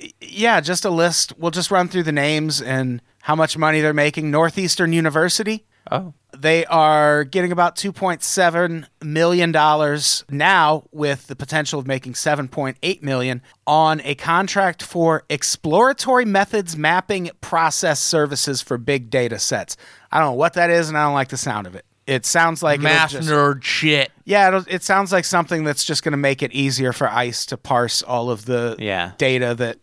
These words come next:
Speaker 1: the internet has collected about us.
Speaker 2: It's some new technological horror that's going to be heaped on us soon.
Speaker 1: Yeah. Uh,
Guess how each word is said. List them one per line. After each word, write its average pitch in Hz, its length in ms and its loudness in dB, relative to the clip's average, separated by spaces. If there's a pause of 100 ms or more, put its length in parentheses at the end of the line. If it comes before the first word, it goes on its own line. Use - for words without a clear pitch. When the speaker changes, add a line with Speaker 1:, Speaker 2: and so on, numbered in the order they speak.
(200)
Speaker 1:
the 143 100 2
internet 127 540 0
has 127 180 -6
collected 123 480 -4
about 110 300 -4
us. 107 100 -4
Speaker 2:
It's - 160 -4
some 233 560 0
new 175 320 4
technological 143 1040 0
horror 127 540 -6
that's 123 240 -12
going 131 260 -6
to 131 60 -10
be 127 160 -8
heaped 117 440 -10
on 117 220 -2
us - 540 -2 (120)
soon. 120 640 -4
Speaker 1:
Yeah. 127 320 2 (240)
Uh, 170 360 4